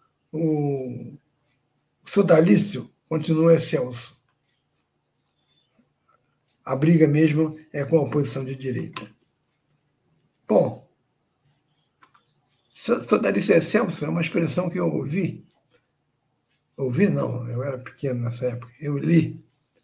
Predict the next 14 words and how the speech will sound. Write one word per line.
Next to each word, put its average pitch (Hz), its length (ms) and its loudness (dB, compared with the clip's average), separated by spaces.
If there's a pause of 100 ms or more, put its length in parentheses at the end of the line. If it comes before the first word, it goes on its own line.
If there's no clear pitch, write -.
(140)
nos 156 180 2
anos 175 200 2
cinquenta, 165 800 -2 (400)
um 165 120 -2
discurso 160 600 -2
na 151 160 -6
Câmara - 680 -2 (280)
dos 143 120 -10
Deputados, 139 520 -2
acho 147 200 -6
que - 60 -10
foi 160 120 -4
na 127 160 -8
Câmara, 123 420 -8